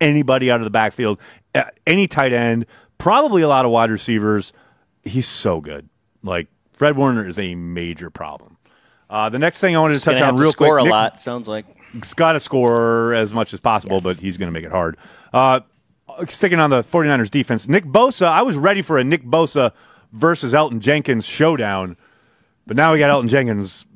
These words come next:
Speaker 1: possibly not making this game. Nick Bosa is gonna be licking his chops for whoever the Packers throw out, whether it is Kelly, whether it's Turner. Oh, God, I don't want it to be Turner.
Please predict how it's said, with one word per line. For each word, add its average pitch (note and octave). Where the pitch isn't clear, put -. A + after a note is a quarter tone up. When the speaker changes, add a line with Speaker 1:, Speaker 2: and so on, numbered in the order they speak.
Speaker 1:
possibly B2
not G#2+
making G#2
this F2
game. C#3+
Nick C#3+
Bosa A3+
is C#3
gonna E3+
be C#3
licking F#3+
his E3+
chops -
for C3+
whoever D#3+
the G2
Packers G2
throw F2+
out, E2
whether A#2+
it A2+
is F#2
Kelly, D3+
whether G2
it's D#2
Turner. C#3+
Oh, F2+
God, D#2+
I D#2+
don't D#2+
want D#2+
it D2
to -
be F2+
Turner. D#2